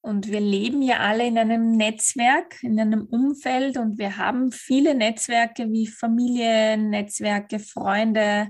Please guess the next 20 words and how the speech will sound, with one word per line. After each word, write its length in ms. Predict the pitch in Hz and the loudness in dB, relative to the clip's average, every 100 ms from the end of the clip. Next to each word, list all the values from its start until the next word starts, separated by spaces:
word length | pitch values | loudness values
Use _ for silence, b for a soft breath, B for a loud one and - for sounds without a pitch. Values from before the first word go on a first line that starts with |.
| - | -2
ein 100 | 214 | -2
berufliches 680 | 226 247 269 254 220 226 - | 2 2 2 0 -2 -4 -2
Netzwerk, 840 | 202 202 - 190 190 190 190 - | -2 -2 -4 -2 0 0 -2 -4
wir 180 | 208 202 | -8 -6
haben 320 | - 208 202 | -2 -2 0
Hobbys 760 | 202 208 226 220 214 - - - | 0 0 0 -2 -2 -4 -4 -6
und 160 | 220 220 | -2 -2
so 160 | 220 | -2
weiter. 500 | 190 - 196 247 311 - _ | -4 -4 0 0 0 -8 _
Ich 240 | 220 214 | -4 -4
hoffe, 400 | 226 208 214 - _ | -2 -2 -2 -18 _
ich 240 | - 208 220 | -12 -10 -4
habe 500 | 202 208 202 - - | -2 -2 -4 -14 -10
jetzt 320 | 202 202 - | -8 -6 -6
so 60 | 240 | -4
ein 100 | 220 | -4
bisschen 340 | 226 - 233 | -2 -4 -4
ein 160 | 202 208 | -2 -2
Bewusstsein 680 | 214 214 302 330 - 214 208 | -2 0 0 0 -6 -2 -2
geschaffen 680 | 208 - 185 196 - 262 | -2 -2 -2 -4 -6 -6